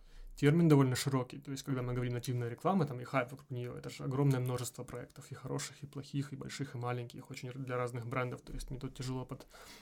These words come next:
одну гребенку провести. Э, но в целом брендам же нужен хайп, они как раз и идут как, э, светлячки на, на, да, на огоньки вот всего того, что бурлит щас и шумит.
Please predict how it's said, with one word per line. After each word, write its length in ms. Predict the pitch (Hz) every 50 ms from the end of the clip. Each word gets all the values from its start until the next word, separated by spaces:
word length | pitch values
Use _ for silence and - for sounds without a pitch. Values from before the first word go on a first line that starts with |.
| - -
одну 240 | - 143 123 123 127
гребенку 400 | 123 123 123 123 123 120 - 131
провести. 500 | - 139 135 131 131 - - - 139 135 139 - - - - - - - - - -
Э, 440 | 269 180 147 135 131 127 127 127 131 - -
но 160 | 147 139 139
в 60 | 135 -
целом 600 | - - 156 185 208 208 190 165 160 - 151 143
брендам 340 | 143 147 151 151 147 147 135
же 100 | 135 139
нужен 260 | 135 139 147 151 139
хайп, 300 | 139 - 127 123 120 123
они 220 | 123 123 123 123
как 140 | 120 - 123
раз 160 | 131 - -
и 120 | 143 131 127
идут 200 | 123 131 131 -
как, 240 | - 131 135 - -
э, 520 | 131 135 127 127 131 127 - - - - -
светлячки 520 | - - 135 120 - - - - - 131 120
на, 240 | 120 120 117 123 127
на, 200 | 123 123 127 135
да, 260 | 131 120 123 131 131
на 140 | 127 123 123
огоньки 340 | 123 123 127 127 120 - 123
вот 160 | 123 120 -
всего 280 | - - - 123 123 123
того, 180 | - 120 120
что 140 | - - 127
бурлит 400 | 123 120 131 127 127 131 131 131
щас 240 | - - 120 - -
и 40 | 117
шумит. 440 | - - 127 123 123 123 123 -